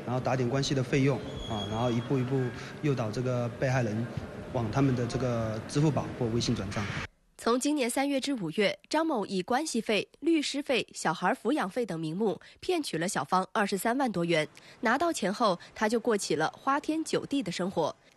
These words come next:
Speaker 2: 并且继续忽悠着小芳。谁知五月二十一号晚上，刚在酒吧挥霍完的张某，却因无证驾驶和醉酒驾驶被警方抓获。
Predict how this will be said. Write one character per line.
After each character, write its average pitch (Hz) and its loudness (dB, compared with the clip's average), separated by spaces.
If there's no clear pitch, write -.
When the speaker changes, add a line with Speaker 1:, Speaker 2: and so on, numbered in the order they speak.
Speaker 2:
并 359 2
且 220 0
继 311 0
续 - -4
忽 208 0
悠 190 0
着 165 -2
小 151 -2
芳。 175 2
谁 285 0
知 359 2
五 302 0
月 240 0
二 294 0
十 269 -4
一 269 0
号 285 -2
晚 165 0
上， 185 2
刚 349 2
在 330 2
酒 165 0
吧 202 0
挥 247 0
霍 247 0
完 165 2
的 202 0
张 277 -2
某， 240 2
却 262 2
因 262 -2
无 202 0
证 320 -4
驾 269 0
驶 190 -2
和 185 0
醉 311 -2
酒 156 -2
驾 190 -2
驶 - -2
被 190 0
警 - -4
方 165 -2
抓 160 0
获。 139 0